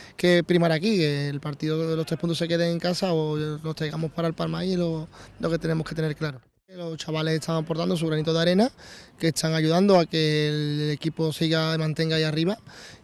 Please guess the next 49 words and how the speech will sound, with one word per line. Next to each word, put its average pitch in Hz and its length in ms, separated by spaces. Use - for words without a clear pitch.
y 190 180
yo 160 100
creo 156 180
que 170 300
tenemos 185 220
que 180 40
estar 175 160
contentos, 175 400
¿no? 180 120
Porque 165 320
eso 156 220
de-, 160 200
demuestra 170 380
que 180 100
la 180 80
cantera 170 280
del 160 80
sanluqueño 170 600
tiene 175 220
buena 170 180
salud 226 500
y 240 60
tiene 180 300
gente 175 180
apretando 170 320
desde 175 120
atrás, 190 340
y 208 240
yo 165 120
creo 165 160
que, 175 220
ah, 180 240
incluso 165 320
hay 165 80
más 160 160
jugadores 165 340
que, 185 200
que 170 80
están 170 220
por 175 180
ver. 190 240
Lo 214 80
que 175 80
pasa 170 200
que 170 120
evidentemente 180 800
es 170 100
difícil 190 420
que 175 220